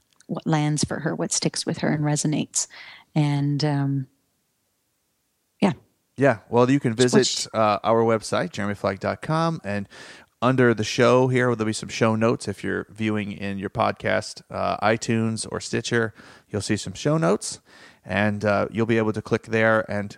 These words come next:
Speaker 2: go over to, uh, this episode and go down to the comments section and tell us what you're thinking. You know, tell us how this affected you, how you might be taking action differently, how you might be seeing things, what perspectives helped you, and what gave you the shift.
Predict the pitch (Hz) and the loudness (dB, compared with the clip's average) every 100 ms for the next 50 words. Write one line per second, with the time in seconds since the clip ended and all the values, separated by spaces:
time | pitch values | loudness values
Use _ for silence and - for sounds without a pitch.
0 | _ - 127 123 127 127 127 - 117 113 | _ -2 0 2 2 2 -4 -2 -2 0
1 | 127 - - - - - _ - 107 135 | 0 -4 -16 -20 -20 -20 _ -8 0 2
2 | - 127 127 - 123 180 - 107 110 95 | 2 0 0 2 2 2 0 -2 -2 -6
3 | - - 127 139 127 - 131 139 131 120 | -18 2 4 4 0 0 0 0 -2 -2
4 | 123 156 139 113 - 135 143 156 156 147 | 0 -2 -4 -4 -2 0 0 2 0 0
5 | 135 170 165 104 - - 113 117 120 120 | 0 -2 -2 -6 -8 -4 -2 0 2 2
6 | 135 120 117 - - 120 - 107 117 151 | 2 2 0 -4 -2 -2 -2 -4 0 0
7 | 123 110 117 120 - 117 117 117 113 110 | 0 -2 0 0 0 -2 -2 -2 -4 -4
8 | - 101 104 110 123 147 143 110 107 110 | -6 -8 -6 -4 -6 -8 -6 -6 -4 -4
9 | 110 110 - 110 113 110 117 120 120 - | -4 -6 -6 -4 -6 -6 -8 -4 -6 -6
10 | 110 - 110 - 107 - 113 - 110 120 | -8 -4 -4 -4 -10 -4 -4 -2 -6 -4
11 | 131 98 110 110 110 113 113 101 - 113 | -4 -6 -8 -4 -6 -4 -6 -8 -8 -8
12 | - | -8